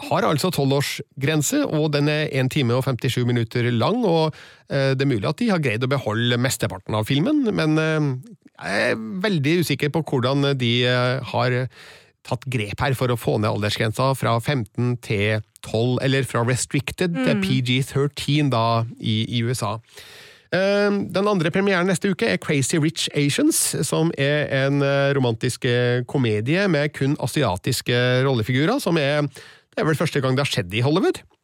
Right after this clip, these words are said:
Speaker 2: Ja, det tror jeg. Den har fått masse oppmerksomhet, både på godt og vondt, så jeg er spent på om den er bra.
Speaker 1: Ja, den har i hvert fall blitt en stor suksess i, i U S A. Får vi se om den har et, eh, norsk, eh, publikum også. Og så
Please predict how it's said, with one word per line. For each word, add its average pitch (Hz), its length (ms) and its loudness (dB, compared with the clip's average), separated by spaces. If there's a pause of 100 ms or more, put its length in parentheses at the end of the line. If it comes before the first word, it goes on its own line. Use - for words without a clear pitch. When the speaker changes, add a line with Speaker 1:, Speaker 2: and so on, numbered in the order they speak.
(120)
Speaker 2:
Ja, 381 160 2
det 302 140 0
tror 311 100 0
jeg. 311 160 0
Den 294 100 -2
har 294 80 0
fått 311 160 -4
masse 311 220 -6
oppmerksomhet, 220 760 -2
både 240 180 0
på 240 100 0
godt 190 200 -6
og 185 100 -6
vondt, 262 240 -2 (100)
så 277 80 -2
jeg 262 220 2
er 254 100 -8
spent 214 280 -6
på 269 80 -2 (100)
om 240 100 -6
den 226 100 -4
er 240 100 0
bra. 285 140 2 (280)
Speaker 1:
Ja, 220 120 0 (180)
den 170 240 2
har 151 220 2
i 156 80 -2
hvert 139 160 0
fall 156 280 0
blitt 131 220 -2
en 131 80 0
stor 117 200 -4
suksess 135 520 -2
i, 123 360 0
i 120 160 0
U 113 80 0
S 113 120 -2
A. 262 160 0 (360)
Får 120 100 0
vi 127 60 0
se 95 140 -2
om 117 120 -2
den 113 160 0
har 101 260 -4
et, 95 180 -4
eh, 104 220 0
norsk, - 400 -8
eh, 101 160 -2
publikum 131 480 0
også. 254 260 0 (600)
Og 202 160 0
så - 320 -2